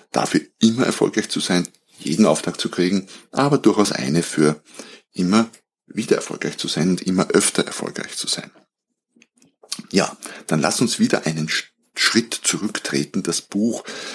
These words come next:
das der Aufhänger für die heutige Folge ist, heißt ja, „Sag dem Leben, was du haben willst.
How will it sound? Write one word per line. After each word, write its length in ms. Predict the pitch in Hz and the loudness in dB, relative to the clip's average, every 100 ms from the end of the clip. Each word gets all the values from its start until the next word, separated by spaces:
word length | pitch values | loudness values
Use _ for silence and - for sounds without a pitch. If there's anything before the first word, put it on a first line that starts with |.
| - - - | -14 -16 -4
das 260 | - 90 - | 2 2 2
der 160 | 80 | 2
Aufhänger 500 | 87 104 - 90 90 | 4 2 2 2 2
für 180 | 85 92 | 0 0
die 100 | 82 | 0
heutige 320 | 80 76 - - | 2 0 -2 -4
Folge 300 | - 78 78 | 0 2 2
ist, 160 | - | 0
heißt 200 | 76 - | -4 0
ja, 80 | 76 | -2
„Sag 360 | - 82 - - | 0 -2 -4 -2
dem 140 | - | -2
Leben, 280 | 69 - 73 | 0 -2 -2
was 160 | - - | -4 -6
du 120 | - | -6
haben 320 | - - 87 | -6 -2 0
willst. 420 | 92 90 - - | 0 0 -4 -4